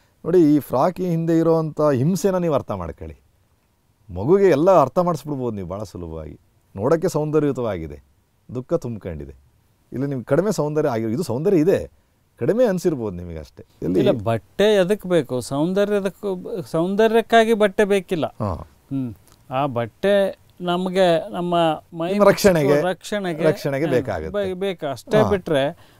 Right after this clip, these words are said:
Speaker 2: ಅದು ಸೌಂದರ್ಯದ ಒಂದು ಸಂಕೇತ ಬಟ್ಟೆ ಅಲ್ವೇ ಅಲ್ಲ
Speaker 1: ಹಾ.
Speaker 2: ಮೂಲತಃ.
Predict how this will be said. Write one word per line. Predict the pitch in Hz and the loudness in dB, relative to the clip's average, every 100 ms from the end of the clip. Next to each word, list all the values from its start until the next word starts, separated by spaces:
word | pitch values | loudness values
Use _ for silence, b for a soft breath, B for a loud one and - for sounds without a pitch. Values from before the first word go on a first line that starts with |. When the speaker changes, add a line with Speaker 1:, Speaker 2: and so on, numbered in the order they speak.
| - | -6
Speaker 2:
ಅದು | 170 185 165 - | -2 2 0 -2
ಸೌಂದರ್ಯದ | 156 175 190 214 214 214 | -4 -2 0 0 2 2
ಒಂದು | 208 190 | 0 0
ಸಂಕೇತ | 170 175 175 208 214 180 | -2 -2 -2 -2 0 0
ಬಟ್ಟೆ | 180 170 220 | 0 0 2
ಅಲ್ವೇ | 160 131 175 226 | 2 2 4 4
ಅಲ್ಲ | 185 151 | 2 -2
Speaker 1:
ಹಾ. | |
Speaker 2:
ಮೂಲತಃ. | 151 165 151 175 170 - 113 | -6 -10 -6 -4 -4 -8 -14